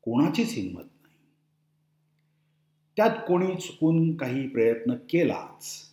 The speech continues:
तर मग शबाना आझमीसारख्या तथाकथित प्रसिद्ध व्यक्ती मगरीचे अश्रू ढाळायला एका पायावर तयार. त्यांच्या जोडीला मानवी हक्कवाली मंडळी तर कायम वाटच बघत असतात.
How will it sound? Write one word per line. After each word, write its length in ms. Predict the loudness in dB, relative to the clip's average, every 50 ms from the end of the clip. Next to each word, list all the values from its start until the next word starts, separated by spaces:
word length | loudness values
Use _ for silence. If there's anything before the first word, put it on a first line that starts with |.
| _ _ _ _ _ _ -8
तर 80 | -4 0
मग 220 | 0 0 0 -2
शबाना 460 | -6 -8 -6 -4 -2 0 2 2 2 2
आझमीसारख्या 680 | 0 0 0 0 0 0 -2 -6 -10 -8 -6 -6 -8 -6
तथाकथित 680 | -8 -10 -10 -6 -4 -4 -2 -2 -2 -2 -2 -4 -8 -6 -6
प्रसिद्ध 480 | -6 -6 -6 -4 -4 -4 -4 -2 -2
व्यक्ती 560 | -2 -2 -2 -4 -8 -12 _ -16 -14 -14 -14 -16 _ _ _ _ _ _ _ _ -8
मगरीचे 560 | -6 -6 -4 -4 0 2 2 2 2 0 -2
अश्रू 400 | -6 -6 -8 -10 -10 -8 -8 -8
ढाळायला 400 | -8 -6 -6 -6 -6 -6 -8 -10 -14 -16 _ -16
एका 240 | -12 -6 -4 -4
पायावर 500 | -4 -4 -6 -8 -8 -6 -8 -8 -8 -10
तयार. 340 | -14 -16 -20 -20 -20 -20 -20 _ _ _ _ _ _ _ _ _ _ _ _ _ _ _ _ -2
त्यांच्या 360 | 0 2 2 2 2 2 2
जोडीला 440 | 2 2 2 2 4 4 4 4 4
मानवी 460 | 4 4 2 2 2 2 4 4 2
हक्कवाली 760 | 2 2 -2 -4 -4 -4 -2 0 0 0 0 -2 -2 -4 -4 -6 -10 _ _ _ _ _ _ _ _ _ _ -2
मंडळी 520 | 0 2 4 4 2 2 0 -4 -8 -10 -14 -18 _ _ _ _ _ -14
तर 60 | -14
कायम 480 | -8 -6 -4 -4 -4 -4 -6 -4 -4 -4
वाटच 400 | -4 -4 -8 -12 -16 -18 -18 -18 -20
बघत 260 | -20 -20 -20 -20 -20 -20
असतात. 340 | -20 -20 -20 _ -20 -20